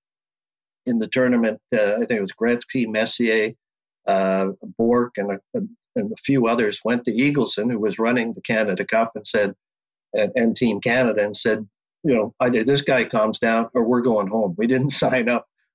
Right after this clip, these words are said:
for this kind of abuse." And Eagleson went to Keenan and told him, and he says, Mike goes, "Mission accomplished." And what Mike's method to the madness was, is he, he said he had players from,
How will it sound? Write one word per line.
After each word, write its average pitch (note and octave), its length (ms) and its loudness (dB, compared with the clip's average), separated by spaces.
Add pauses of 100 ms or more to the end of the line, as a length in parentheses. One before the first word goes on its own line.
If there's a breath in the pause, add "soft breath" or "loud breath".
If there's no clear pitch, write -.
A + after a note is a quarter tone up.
(120)
for A#2+ 120 0
this B2+ 280 2
kind A#2+ 300 0
of G2+ 100 -4
abuse." A#2+ 640 0 (420)
And A2 500 2 (480)
Eagleson C#3 480 2
went A#2+ 240 0
to A#2 60 -2
Keenan C3 440 0
and G2+ 140 -4
told A#2+ 300 4
him, A2+ 140 0
and A2 80 -4
he G#2 80 -6
says, - 200 -10 (460)
Mike A2 240 -2
goes, G#2+ 260 0 (120)
"Mission A2 340 0
accomplished." G#2+ 640 -2
And A2+ 100 0
what C#3 200 0
Mike's C#3 340 0
method C#3+ 380 0
to A#2+ 80 0
the A2 120 -2
madness B2+ 480 0
was, G#2+ 360 0 (640)
is B2 140 2
he, B2 220 2 (260)
he C#3 160 -2
said B2 220 -2
he A#2+ 80 2
had B2 220 0
players D#3+ 420 2
from, A2+ 320 -2